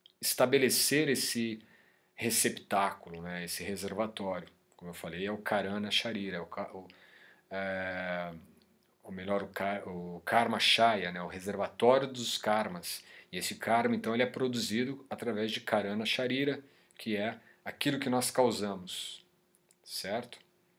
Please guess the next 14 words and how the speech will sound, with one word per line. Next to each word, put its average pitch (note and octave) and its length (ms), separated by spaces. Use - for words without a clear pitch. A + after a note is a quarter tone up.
É, G2 680
então, A#2 440
imagine B2 440
que A#2 100
nós A2+ 180
já A2+ 220
temos D3 480
esse G2+ 240
compartimento, G#2 800
só B2+ 80
que - 100
ele C3 60
está - 180
sendo, C3 460